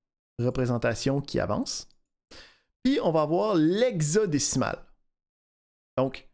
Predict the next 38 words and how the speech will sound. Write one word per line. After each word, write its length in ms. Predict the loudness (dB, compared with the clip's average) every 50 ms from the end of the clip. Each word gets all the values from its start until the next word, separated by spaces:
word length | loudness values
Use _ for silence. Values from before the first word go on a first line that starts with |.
| _ _ _ _ _
les 180 | -2 0 0 0
décimales, 580 | 2 2 0 0 0 0 0 0 0 0 0 0
le 80 | 0
principe, 440 | 0 0 0 0 0 2 0 0 0
c'est 120 | -2 -4
que 120 | -4 -2 -2
c'est 120 | -2 -2
comme 180 | -2 -2 -2 0
ça 160 | 0 0 0
que 120 | 0 0
nous, 180 | 0 0 0 0
on 360 | 0 0 0 0 0 0 0
a 80 | 0 0
appris 280 | -2 -2 -2 0 0
à 60 | 0 0
compter 380 | 0 -2 -2 -2 0 0 0
à 40 | 0
la 100 | 0 -2
petite 280 | -2 -4 -4 -4 -2 -2
école. 540 | -2 0 0 0 0 0 0 0 -2 -4 -8 -18 _ _ _ _ _ _ -4
Le 80 | -4
principe 480 | -2 0 0 -2 0 0 0 -2 -2 -2
du 500 | -2 0 0 2 2 2 0 -2 -4 -6 -6
DEC, 720 | -4 -4 -2 0 2 2 2 0 -2 -8 -8 -8 -8 -8 -6 -4
hein, 140 | -2 -2 0
pour 160 | 0 -2 0
dans 140 | 0 0 0
décimal, 840 | 0 0 0 0 0 0 0 0 0 0 0 -2 -2 -2 -4 -6 -8 -18 _ _ _ -6
c'est, 680 | -4 -2 0 2 2 2 2 2 2 0 -2 -4 -8 -6
euh, 320 | -4 -2 0 0 0 -2 -4 -6 -10 _ _ _ -4
une 240 | -2 0 0 0 0
représentation 800 | 0 0 -2 -2 0 0 0 0 0 -2 -2 0 -2 0 0 0
sur 200 | -2 -2 -4 -2
ce 60 | -2
qu'on 120 | -2 -2
appelle 240 | 0 0 0 2 2
une 180 | 2 0 0 -2
base. 960 | -2 -2 -2 0 0 2 2 0 2 2 2 2 0 0 0 0 -2 -2